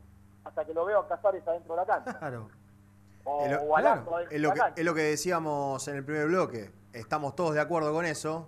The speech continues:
Speaker 3: pero mirá cómo juegan los grandes cuando juegan.
Speaker 1: Ah, no sabía que había sido el
Speaker 3: No, no, no,
Speaker 1: el
Speaker 3: pe-, no, no, no.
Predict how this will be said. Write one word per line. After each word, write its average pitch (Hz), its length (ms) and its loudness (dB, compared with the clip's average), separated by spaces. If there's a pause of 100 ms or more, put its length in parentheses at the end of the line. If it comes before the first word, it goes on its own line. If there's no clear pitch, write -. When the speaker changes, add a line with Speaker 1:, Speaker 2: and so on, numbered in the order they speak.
Speaker 3:
pero 120 200 -4
mirá 151 180 -2
cómo 151 160 -4
juegan 143 180 0
los 135 120 0
grandes 131 260 -2
cuando 120 200 -10
juegan. 101 280 -12 (200)
Speaker 1:
Ah, 131 360 -4
no 123 180 -6
sabía 127 320 0
que 117 80 -8
había 120 280 -4
sido 120 160 -12
el 120 100 -16 (340)
Speaker 3:
No, 190 160 6
no, 214 120 2
no, 220 140 8
Speaker 1:
el 208 40 -2
Speaker 3:
pe-, 190 140 -4
no, 190 160 0
no, 196 280 2
no. 175 360 -4